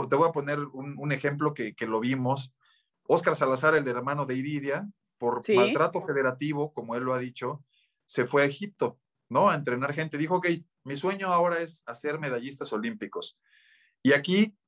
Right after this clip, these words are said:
Speaker 1: pues, no me están dando la oportunidad, me voy a ir a, a Egipto", que lo contrataron en dos mil diecisiete, y tuvo dos medallistas olímpicos, Pau. Dos medallas de bronce le da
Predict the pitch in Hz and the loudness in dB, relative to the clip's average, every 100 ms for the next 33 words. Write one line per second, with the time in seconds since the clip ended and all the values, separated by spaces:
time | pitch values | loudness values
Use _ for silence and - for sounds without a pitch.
0 | _ - 120 - 117 120 135 131 135 135 | _ 0 0 -2 -2 0 2 0 0 2
1 | 135 139 139 147 160 160 165 160 165 _ | 4 4 2 0 0 2 4 4 2 _
2 | _ _ 98 104 123 127 127 127 131 _ | _ _ -12 -6 -2 -2 -4 -8 -12 _
3 | 98 98 95 90 - 110 - 180 175 135 | -6 -4 -4 -8 -6 -6 -4 -6 0 2
4 | 170 - _ 98 92 - 98 98 95 98 | 2 -4 _ -6 -6 -6 -6 -2 -2 2
5 | 127 127 117 110 113 139 143 135 - 143 | 4 6 6 4 2 2 2 2 2 2
6 | 175 185 _ _ _ - 120 170 156 185 | 2 -2 _ _ _ -10 2 4 6 4
7 | 196 170 151 175 175 143 127 147 143 123 | 4 2 0 -2 -6 -8 -6 -8 -8 -8
8 | 95 - _ _ _ 95 90 87 _ _ | -8 -12 _ _ _ -2 -2 -6 _ _
9 | _ _ - 110 156 196 175 160 175 156 | _ _ -14 2 4 4 4 4 4 4
10 | 131 127 151 147 123 127 147 156 | 4 2 2 2 2 4 4 2